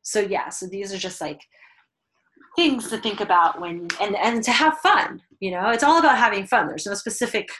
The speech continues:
way, but it's just a fun process of, of having soup. And sometimes people are like, "How'd your soup come out in less than an hour?" Like, normally I have to have my soup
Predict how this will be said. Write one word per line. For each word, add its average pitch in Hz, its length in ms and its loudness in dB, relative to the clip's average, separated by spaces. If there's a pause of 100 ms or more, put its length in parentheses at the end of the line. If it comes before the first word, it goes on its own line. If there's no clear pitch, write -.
(360)
way, 180 440 2
but 160 400 -2 (760)
it's 190 120 -8
just 254 160 0
a 247 40 2
fun 196 280 0
process 165 680 -2
of, 156 200 -6 (120)
of 165 120 -8
having 160 320 -2
soup. 156 320 -2
And 196 180 -2
sometimes 294 380 4
people 269 200 2
are 247 80 4
like, 226 200 2 (360)
"How'd 254 260 2
your 294 120 4
soup 294 320 0
come 247 200 2
out 247 240 4
in 202 80 -6
less 214 220 -2
than 202 120 -6
an 180 80 -4
hour?" 185 640 4
Like, 175 180 -2
normally 202 380 -2
I 190 100 2
have 190 240 0
to 180 120 -2
have 185 240 0
my 175 180 -8
soup 185 360 -8